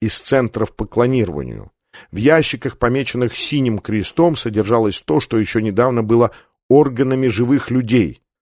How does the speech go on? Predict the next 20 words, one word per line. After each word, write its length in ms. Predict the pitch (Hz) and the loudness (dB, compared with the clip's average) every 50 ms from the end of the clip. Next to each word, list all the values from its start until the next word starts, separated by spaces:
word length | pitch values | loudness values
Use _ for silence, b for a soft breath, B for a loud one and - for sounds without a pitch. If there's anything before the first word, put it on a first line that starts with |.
| _ | _
Слева 460 | - - - 110 127 160 180 170 156 135 | -8 -4 0 4 4 6 6 6 4 2
длинный 640 | 110 101 127 143 165 180 180 170 165 160 156 151 | 0 -2 -2 0 0 2 2 2 4 4 4 4
мраморный 760 | 139 127 123 113 127 139 151 151 151 139 123 127 131 131 123 | 4 4 4 4 2 2 2 0 0 -2 -2 -2 -2 -2 -2
прозекторский 960 | - - 107 113 107 87 107 127 123 - - 123 110 - - - - 127 117 | 0 0 0 2 2 2 0 -2 -2 -4 -6 -4 -4 -4 -4 -6 -4 -4 -2
стол, 440 | 104 - - - - 117 90 76 71 | 0 -2 0 0 0 0 0 0 -2
справа 600 | - - - - - 120 139 151 156 151 139 123 B B B B B _ - | -4 -6 -4 -2 0 2 2 2 2 0 -2 -4 B B B B B _ -4
утилизатор 800 | 113 113 - 127 120 120 117 98 95 127 135 135 - 131 123 | -4 0 0 2 2 2 4 4 4 4 4 2 2 0 0
отходов, 560 | 131 127 - - - - 143 123 101 - - | 0 0 -2 -2 2 2 2 4 2 -2 -2
попросту 580 | _ - 123 117 - 117 - - - 123 120 110 B B B B | _ -2 -2 0 0 0 0 2 2 2 0 0 B B B B
высокотемпературная 1200 | - 101 113 - - 139 - - 107 - - 117 117 117 120 120 - - 131 120 113 127 123 123 123 | -2 0 2 2 2 2 0 -2 -8 -8 -4 0 0 2 2 0 0 -2 -2 -2 0 0 2 2 0
печь, 420 | 120 _ - 139 123 - - - - | 0 _ 2 2 2 2 0 -6 -6
где 140 | - 104 104 | -4 -4 -2
поврежденные 600 | - 98 90 98 101 92 87 110 117 110 110 110 | -2 -4 -4 -4 -4 -2 0 0 2 2 2 2
органы 400 | 113 127 135 120 101 110 110 107 | 4 4 4 2 0 -2 -4 -4
превращаются 640 | 90 98 104 101 92 101 - - 123 113 - - 107 | -4 -2 -2 0 0 0 0 0 0 0 0 -2 -4
в 100 | - - | -6 -6
пепел 420 | _ - 139 139 131 - 123 113 104 | _ -2 -2 -2 0 2 0 0 2
за 160 | 92 113 113 | 0 0 0
несколько 480 | 113 127 156 160 - - 127 113 - - | 0 0 -2 -2 -4 -4 -8 -8 -6 -4
секунд. 600 | - - 110 - - 87 80 67 60 - - | -4 -4 -4 -6 -6 -8 -8 -8 -10 -14 -20